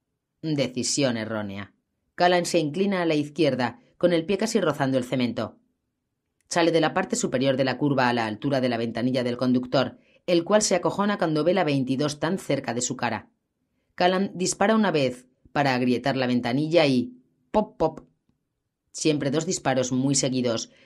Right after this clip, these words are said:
porque el segundo corrige automáticamente el primero.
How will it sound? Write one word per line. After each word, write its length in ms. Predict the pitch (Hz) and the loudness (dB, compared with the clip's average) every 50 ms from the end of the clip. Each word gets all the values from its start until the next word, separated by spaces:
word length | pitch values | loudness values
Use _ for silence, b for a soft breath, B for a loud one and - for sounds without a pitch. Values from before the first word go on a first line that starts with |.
| b b | b b
porque 240 | - 180 170 175 185 | 0 2 2 4 2
el 40 | 175 | 2
segundo 340 | - 180 175 214 220 220 214 | 2 2 2 2 2 2 2
corrige 380 | 185 160 160 160 151 - 160 | 2 2 2 2 0 0 0
automáticamente 800 | 131 123 - 127 127 127 127 127 - 131 127 127 127 123 131 127 | 0 0 0 0 -2 -2 -2 -4 -2 -2 -2 0 0 0 0 0
el 100 | 123 120 | 0 0
primero. 460 | 123 120 120 120 117 107 107 98 - | -2 -2 -2 -2 -2 -2 -4 -8 -10